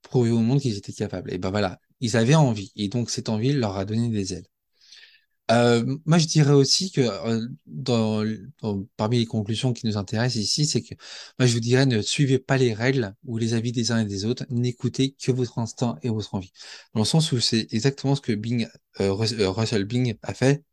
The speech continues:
Il a pas écouté les avis, euh, de ses, euh, de, de ses collaborateurs,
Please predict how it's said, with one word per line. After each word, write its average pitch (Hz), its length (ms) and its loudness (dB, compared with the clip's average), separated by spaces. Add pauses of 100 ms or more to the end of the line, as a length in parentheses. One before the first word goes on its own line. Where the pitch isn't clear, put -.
(880)
Il 135 80 0
a 131 80 2
pas - 160 2
écouté 151 600 2 (220)
les 113 200 -4
avis, 117 500 -4
euh, 95 380 -2
de 101 160 -4
ses, 101 300 -4
euh, 92 200 -4
de, 95 180 -6
de 98 220 -6
ses 101 220 -8
collaborateurs, 104 880 -2